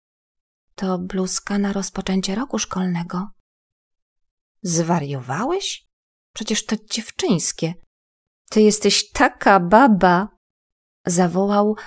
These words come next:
roześmiał się i odbiegł w stronę swojego domu. Na policzkach znowu poczułam wielkie, gorące łzy.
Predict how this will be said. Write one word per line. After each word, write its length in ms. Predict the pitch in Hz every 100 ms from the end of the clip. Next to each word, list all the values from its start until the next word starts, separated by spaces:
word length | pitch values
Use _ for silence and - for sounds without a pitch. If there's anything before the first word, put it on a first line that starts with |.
| -
roześmiał 580 | 196 202 214 247 269 226
się 220 | - -
i 300 | 208 - - -
odbiegł 580 | 156 151 156 - 151
w 80 | 156
stronę 420 | - - 156 147
swojego 500 | 151 - 151 143 -
domu. 400 | 135 98 - - 175 _ _ _ _ _ _ _ -
Na 160 | 180
policzkach 560 | 175 175 175 - 170 175
znowu 400 | 165 175 160 165
poczułam 520 | 165 160 170 160 160
wielkie, 520 | 170 160 151 - 151
gorące 600 | 147 143 - 151 - 156
łzy. 400 | 143 147 - 151